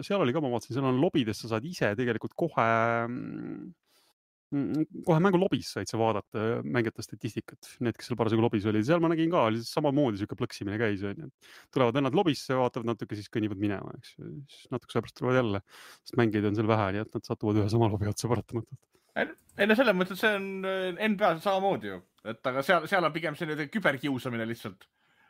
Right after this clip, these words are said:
Speaker 2: Et seal on, äh, N B A-s on niimoodi, et kü-, noh, kuna, kui sa ei ole piisavalt kõrge level, siis sind oma meeskonda nii-öelda ei võeta.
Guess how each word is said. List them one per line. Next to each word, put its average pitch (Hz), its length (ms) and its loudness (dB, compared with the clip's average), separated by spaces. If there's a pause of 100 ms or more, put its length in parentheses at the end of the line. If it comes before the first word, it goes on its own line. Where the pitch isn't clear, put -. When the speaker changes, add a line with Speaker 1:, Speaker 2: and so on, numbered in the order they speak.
(220)
Speaker 2:
Et 117 140 -8
seal 147 240 2
on, 131 240 -2 (100)
äh, 127 300 0 (160)
N 185 100 0
B 170 80 -2
A-s 151 220 0
on 170 80 -6
niimoodi, 143 400 0
et - 240 -10
kü-, 131 240 -10 (100)
noh, 131 140 -6 (320)
kuna, 120 220 4 (500)
kui 131 100 -2
sa 135 80 -4
ei 123 80 -2
ole 127 80 -2
piisavalt 143 480 0
kõrge 156 300 4
level, 123 320 0 (420)
siis 143 240 -6
sind 190 240 -6
oma 160 160 0
meeskonda 156 400 -2
nii-öelda 143 240 0
ei 123 60 2
võeta. 101 400 -4